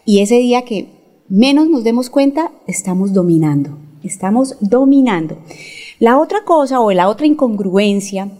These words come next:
para ya soltar esta primera parte, es el abandonar un sueño, ojo con esto, un proyecto, un emprendimiento, una meta personal,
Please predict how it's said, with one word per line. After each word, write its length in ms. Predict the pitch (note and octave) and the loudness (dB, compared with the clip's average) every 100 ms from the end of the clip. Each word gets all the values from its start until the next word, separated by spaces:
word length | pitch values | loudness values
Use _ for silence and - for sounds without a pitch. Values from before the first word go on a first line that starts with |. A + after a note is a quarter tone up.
| _ _ _ _ | _ _ _ _
para 220 | E3+ D#3+ | -4 -4
ya 260 | D3 F#3 G#3 | -2 -2 0
soltar 640 | G#3 C4 B3+ A#3+ A3 A3 | 0 0 0 -2 -2 -4
esta 320 | A3 G3+ A3 A3 | -8 -6 -8 -4
primera 440 | F3+ F#3 F#3+ G3 | -2 0 0 0
parte, 300 | G#3 G#3 A3 | -2 -2 -4
es 160 | A3 - _ _ _ - - _ _ _ | -4 -10 _ _ _ -20 -20 _ _ _
el 140 | A3+ A#3 | 2 2
abandonar 560 | A3 A3 G#3+ G#3+ C#4+ | 0 -2 -2 0 0
un 120 | F4+ | 0
sueño, 580 | A4+ F#4 E4 A#3+ E3+ D3+ - - _ - | -2 0 2 0 -4 -8 -16 -20 _ -4
ojo 220 | G#3+ D#4+ | -2 0
con 120 | - | 2
esto, 360 | G3 - - - | 0 -2 -10 -2
un 160 | B3+ B3+ | 0 2
proyecto, 640 | D#4 D4+ D4 A3+ - - - _ _ _ _ | 0 2 0 0 -4 -20 -20 _ _ _ _
un 160 | - F#3 | -4 0
emprendimiento, 960 | G#3 G#3 G3+ E3 D#3 D#3+ F#3+ F#3+ F3+ - | 0 0 -2 -2 -2 0 0 -2 -6 -14
una 240 | F#3 A#3+ F4 | -4 0 2
meta 400 | E4 D4+ C#4+ C4+ | 2 0 -2 -2
personal, 720 | A#3+ G3+ - E3 E3 C3+ D3+ | -2 -2 -8 -4 -4 -4 -8